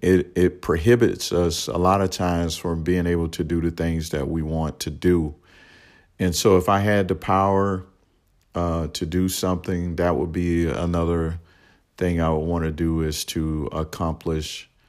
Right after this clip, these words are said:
um, financial freedom. And then I was thinking about the other thing is, um, just being able to,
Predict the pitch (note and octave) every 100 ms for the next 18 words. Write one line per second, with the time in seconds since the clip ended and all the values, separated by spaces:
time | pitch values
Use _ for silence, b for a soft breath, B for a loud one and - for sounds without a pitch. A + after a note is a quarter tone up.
0 | _ _ _ - - D#2 D2+ D2+ D2 D2
1 | D2+ - _ E2+ E2 D#2+ - D#2 D2 -
2 | F2 C2+ D#2 - _ _ _ _ _ _
3 | _ _ _ _ b b b b _ F#2+
4 | F#2 G#2+ G#2+ G2+ - A2+ A2+ G#2+ G2 F2+
5 | F#2 G2 G2 F#2 F2+ - - F2+ F2+ F2
6 | E2 E2 F2 E2 D2+ D2 - - b b
7 | b b b b _ E2+ E2 D#2+ D#2 D#2
8 | D2+ D#2+ E2 _ _ _ _ _ _ _
9 | _ - E2+ F2 F#2 F2+ - - - F2+
10 | E2 F#2+ F#2 F#2+ F#2 F#2 - - E2+ E2+
11 | E2 D#2+